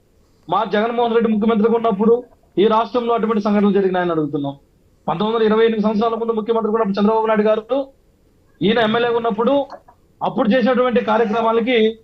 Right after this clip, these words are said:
ఇప్పుడు మమ్మల్ని బదనాం చేయడము, అది ఎంతవరకు కరెక్ట్ అని అడుగుతున్నాం. ఆ రోజు మీ సిద్ధాంతాలు, మీ యొక్క ఆలోచన విధానాలు, మీరు చేసినటువంటి కార్యక్రమాలు, మీరు అనుకున్నటువంటి విధానాలే ఆ రోజు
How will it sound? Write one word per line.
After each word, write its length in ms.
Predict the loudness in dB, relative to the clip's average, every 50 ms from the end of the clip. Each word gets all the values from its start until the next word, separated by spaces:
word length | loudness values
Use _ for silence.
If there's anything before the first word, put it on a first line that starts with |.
| _ _ _ _ -10 -4
ఇప్పుడు 520 | -2 -2 0 0 0 2 2 2 0 0 -4 -10 _ -6
మమ్మల్ని 400 | -4 -4 -2 -2 -2 -2 -2 0
బదనాం 320 | 0 -2 -2 -2 -4 -4
చేయడము, 580 | -2 0 0 0 0 -2 -4 -4 -8 -10 -12 -16 -18 _ -16
అది 160 | -12 -10 -8
ఎంతవరకు 360 | -8 -8 -6 -6 -6 -6 -6 -6
కరెక్ట్ 240 | -8 -8 -8 -8
అని 100 | -8 -8
అడుగుతున్నాం. 420 | -8 -10 -10 -12 -12 -14 -16 -16 -20 -20 _ _ _ _ _ _ _ _ _ _ _ _ -12 -8
ఆ 120 | -8 -6
రోజు 260 | -6 -6 -8 -8 -10
మీ 140 | -12 -12 -12
సిద్ధాంతాలు, 640 | -10 -8 -8 -6 -6 -8 -6 -6 -6 -6 -6 -6 -8 -10 -14 _ _ _ -20 -20 -20 _ _ _ -20 _ _ -10
మీ 60 | -8
యొక్క 240 | -6 -6 -6 -6 -6
ఆలోచన 440 | -6 -4 -4 -6 -6 -8 -8 -10 -10
విధానాలు, 640 | -8 -6 -6 -6 -6 -6 -6 -4 -4 -6 -6 -6 -10 -18 _ _ _ _ _ _ _ -10
మీరు 240 | -8 -8 -6 -6 -6
చేసినటువంటి 440 | -6 -6 -6 -8 -10 -10 -10 -10
కార్యక్రమాలు, 800 | -8 -8 -6 -6 -6 -6 -6 -8 -6 -6 -6 -4 -4 -6 -6 -8 -12 -20 _ _ _ _ _ _ _ _ _ -10
మీరు 180 | -8 -6 -6
అనుకున్నటువంటి 920 | -6 -6 -8 -10 -10 -8 -8 -8 -8 -8 -8 -8 -8 -6 -6 -6 -8 -10 -14 _ _ _ _ _ _ -20 _ -8
విధానాలే 840 | -4 -4 -2 -2 -2 -4 -4 -4 -4 -4 -4 -4 -6 -6 -6 -8 -8 -8 -8 -6
ఆ 100 | -6 -4
రోజు 520 | -4 -4 -6 -6 -6 -4 -4 -4 -4 -6